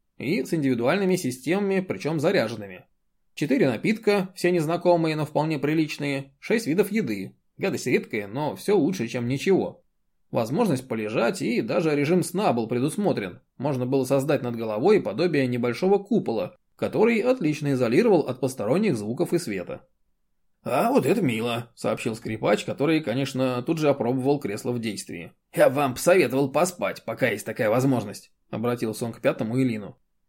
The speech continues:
"Там еще черт сколько потом бегать". "Боюсь, не получится", покачал головой Лин. "На таких нервах спать". "Получится, получится", заверил скрипач. "Мы тут на что?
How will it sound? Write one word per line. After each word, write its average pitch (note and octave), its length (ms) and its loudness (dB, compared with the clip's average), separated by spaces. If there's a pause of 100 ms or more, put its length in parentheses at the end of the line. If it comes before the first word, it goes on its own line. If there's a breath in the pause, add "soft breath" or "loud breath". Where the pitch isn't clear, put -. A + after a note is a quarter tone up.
(140)
"Там F#3 240 4
еще F3 340 2
черт F3 220 4
сколько C3 380 0
потом B2 320 0
бегать". A#2+ 420 -2 (600)
"Боюсь, G3 540 0
не E3 80 4
получится", A2+ 840 -2
покачал A#2 400 -4
головой A2+ 360 -4
Лин. A2+ 240 -4 (120)
"На C3 120 -6
таких E3 300 -2
нервах C#3 300 0
спать". - 380 -4 (720)
"Получится, F3 500 4
получится", B2+ 800 2
заверил B2 320 0
скрипач. A#2+ 560 -4
"Мы G#3+ 140 4
тут B2+ 160 -2
на C3+ 160 0
что? A2 400 -6